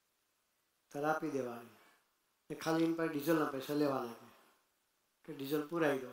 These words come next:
એક દિવસ એક ભગત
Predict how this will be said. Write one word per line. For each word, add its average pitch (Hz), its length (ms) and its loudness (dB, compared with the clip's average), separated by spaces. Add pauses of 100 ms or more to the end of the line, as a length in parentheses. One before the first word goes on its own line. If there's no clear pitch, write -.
(3500)
એક 165 260 0
દિવસ 180 240 2
એક 165 140 -4
ભગત 165 280 0